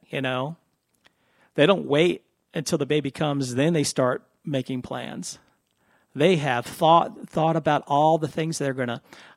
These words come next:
they need, and so they've gotten those things. They've painted the baby's room. They've got, they put the crib together. They've got everything ready 'cause they're expecting this baby to come.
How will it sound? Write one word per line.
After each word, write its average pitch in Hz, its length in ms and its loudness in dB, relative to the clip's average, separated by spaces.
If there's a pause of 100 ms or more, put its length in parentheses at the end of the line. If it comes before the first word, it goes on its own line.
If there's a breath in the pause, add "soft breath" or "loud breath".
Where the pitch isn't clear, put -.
they 127 140 -2
need, 175 580 0
and 139 220 -4
so - 120 -4
they've 117 160 -8
gotten 165 300 2
those 165 240 0
things. 156 460 -2
They've 117 160 -10
painted 170 400 -4
the 147 100 -2
baby's 143 500 -2
room. 156 280 -2
They've 143 180 -2
got, 147 260 -2
they 143 120 -4
put - 180 -8
the - 80 -4
crib 175 300 -2
together. 165 340 2
They've 165 200 2
got 151 260 -2
everything 160 960 -4
ready 139 240 -4
'cause 127 200 -10
they're 143 200 -2
expecting 143 580 -10
this 143 140 -12
baby 71 300 -10
to - 60 -14
come. - 320 -10